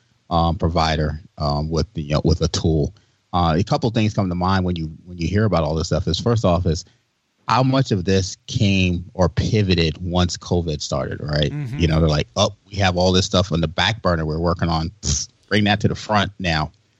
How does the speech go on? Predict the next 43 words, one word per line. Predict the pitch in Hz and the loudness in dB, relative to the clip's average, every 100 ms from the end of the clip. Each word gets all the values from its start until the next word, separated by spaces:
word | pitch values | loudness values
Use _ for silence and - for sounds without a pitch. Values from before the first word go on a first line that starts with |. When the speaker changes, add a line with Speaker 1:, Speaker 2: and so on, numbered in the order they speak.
| _ - | _ -2
Speaker 1:
Uh, | 80 80 - | 2 2 2
<laughs> | - | 0
you | - 104 | 2 0
know, | 73 | 0
as | 82 85 | -2 -2
opposed | 82 87 78 - | 0 0 0 -2
to, | 73 90 - | -4 -4 -8
you | 85 | -6
know, | 78 | -4
two, | 80 104 | 0 0
three | - 90 | 2 2
years | 87 90 90 | 4 2 2
down | 87 | 0
the | 82 | 0
line, | 92 90 85 | 0 0 2
this | 95 92 | 0 0
is | 87 | -2
gonna | 90 87 | -2 -4
go | 82 76 73 73 | -4 -2 -2 0
immediately. | 82 85 87 85 71 71 | -2 0 0 0 0 0
I | 95 | 0
mean, | 104 | 0
you | 107 127 | 2 0
can | 113 | 0
even | 104 87 | 2 0
see | - 104 | 2 2
this | 92 | 2
in | 90 | 0
schools, | 80 - 101 87 - | -2 0 0 0 0
right? | 82 78 - _ _ _ - 101 | 0 0 -4 _ _ _ -10 -2
Lot, | 110 | 0
not | 120 127 - | 2 0 0
every | 123 120 113 95 | -2 0 -2 -2
kid | - 107 98 87 107 | -2 0 0 0 -4
is | 92 | -2
adjusting | 87 85 - 95 95 92 87 85 | -2 -2 0 0 2 0 0 -2
well | 87 87 85 76 87 - | 0 2 2 0 -4 0
to | 85 78 - _ - | 0 0 -6 _ -10
school | - 104 92 | -2 2 2
from | 65 | 0
home, | - 80 55 - _ _ | 0 0 -2 -12 _ _
you | 85 85 | -4 0
know? | 73 | 0